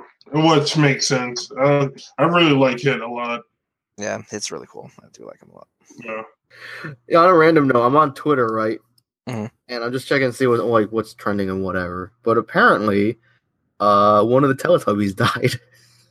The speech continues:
Speaker 2: Oh, God.
Speaker 3: The, the guy who played, um, the purple one. Yeah, he died. So that's unfortunate.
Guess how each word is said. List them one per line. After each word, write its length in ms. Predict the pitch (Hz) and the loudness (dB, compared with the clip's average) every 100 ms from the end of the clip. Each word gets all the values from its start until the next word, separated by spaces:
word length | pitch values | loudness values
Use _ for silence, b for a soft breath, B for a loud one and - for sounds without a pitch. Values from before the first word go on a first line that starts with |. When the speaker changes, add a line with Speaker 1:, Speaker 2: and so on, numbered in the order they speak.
| - | -10
Speaker 2:
Oh, 120 | 131 | -4
God. 300 | 113 123 98 - _ _ _ B B B B _ _ _ _ _ _ _ _ _ _ - - _ _ _ _ B B B 170 - | 0 0 0 -16 _ _ _ B B B B _ _ _ _ _ _ _ _ _ _ -20 -20 _ _ _ _ B B B -8 2
Speaker 3:
The, 320 | 147 156 156 | 6 6 6
the 100 | 151 | 4
guy 280 | 147 165 165 | 4 4 6
who 180 | 151 160 | 4 2
played, 380 | - 160 151 | 4 4 6
um, 680 | 143 135 131 127 120 113 110 113 | 6 6 4 2 0 -2 -12 -6
the 100 | 123 | -6
purple 480 | - 139 135 117 104 | -2 -2 -2 -4 -2
one. 320 | 95 82 - _ | -4 -6 -14 _
Yeah, 140 | 85 85 | -6 -4
he 120 | 113 | -4
died. 380 | 80 76 71 - _ _ _ _ | -4 -4 -6 -10 _ _ _ _
So 140 | - 76 | -4 -2
that's 160 | 87 | 0
unfortunate. 580 | 73 - 57 - 58 65 | -4 -8 -12 -12 -12 -12